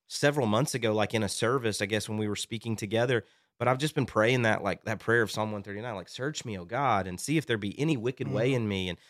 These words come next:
Speaker 1: like, I, I'm just constantly asking God to purge those things in my life that don't reflect him. And so I, I want him to do that in the lives of others, but I also have to just engage them right where they are and start
Speaker 2: Yeah.
Speaker 1: in that.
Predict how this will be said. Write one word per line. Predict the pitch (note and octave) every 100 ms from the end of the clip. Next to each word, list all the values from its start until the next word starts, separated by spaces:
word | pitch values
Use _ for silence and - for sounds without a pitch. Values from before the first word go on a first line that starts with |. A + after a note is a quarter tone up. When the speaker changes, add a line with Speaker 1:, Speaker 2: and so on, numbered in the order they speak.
| - -
Speaker 1:
like, | A#2 - _ _
I, | B2 -
I'm | D3
just | E3 E3 -
constantly | C#3 C#3 - D3 C3+
asking | C3 - A#2+
God | A2+ A#2
to | G2
purge | - A#2+ B2
those | A#2+ -
things | A2+ G#2
in | F#2+
my | F#2+
life | D3 G#2 G2 -
that | F2+
don't | G2+ F2
reflect | F2+ F#2 E2+
him. | G2 G2+
And | G2+
so | - A2 G2 - _ _ _
I, | - -
I | A2
want | A2 B2
him | B2 A#2+
to | A2+
do | A#2
that | A#2 A2
in | G#2+
the |
lives | G#2+ G#2+ F#2+
of | F#2
others, | D#3 C3+ - _ -
but | B2
I |
also | F#2+ C3+ F3+ D3+
have | C3 B2+
to | A#2+
just | A2 G#2+ - _ _ -
engage | A#2+ A2 B2 C3+
them | B2 A#2+
right | B2
where | G2 G#2+
they | A2+
are | D#3+
and | G#2+
start | D#3 A#2+
Speaker 2:
Yeah. |
Speaker 1:
in | A#2
that. | A#2